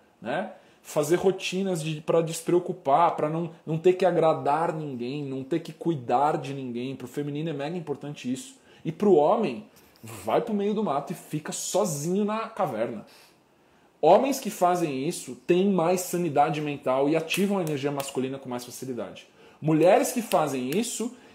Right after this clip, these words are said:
ativam a energia da matriarca e se tornam mais poderosas e mais líderes, porque elas regeneram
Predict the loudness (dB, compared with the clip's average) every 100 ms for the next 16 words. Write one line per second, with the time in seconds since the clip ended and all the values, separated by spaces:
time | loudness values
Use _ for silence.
0 | _ _ _ _ 2 2 4 2 2 2
1 | 0 2 2 2 0 -2 -2 2 2 2
2 | 0 -2 2 0 0 -6 4 8 10 8
3 | 4 2 2 2 0 -4 4 6 8 8
4 | 8 6 2 0 2 0 0 2 4 4
5 | 2 -6 -4 -4 -2 -4 -2 0 2 2
6 | 0